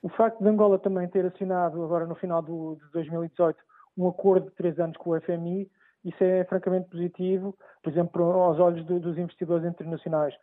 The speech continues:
Quer dizer que Angola vai continuar a fazer um esforço em parceria com o F M I para melhorar, eh, a situação económica e também noutros setores. O setor da banca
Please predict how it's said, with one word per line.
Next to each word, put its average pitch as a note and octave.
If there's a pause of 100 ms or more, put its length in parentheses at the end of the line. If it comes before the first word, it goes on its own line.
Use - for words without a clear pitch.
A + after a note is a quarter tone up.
(320)
Quer F3
dizer E3
que F#3
Angola F3 (180)
vai F3
continuar F3+
a -
fazer F3
um E3+
esforço F3 (380)
em E3+
parceria E3+
com -
o F3
F E3+
M E3+
I -
para E3+
melhorar, E3+ (340)
eh, D#3
a -
situação E3+
económica F3+
e E3+
também E3+
noutros E3
setores. F3
O -
setor E3+
da E3
banca E3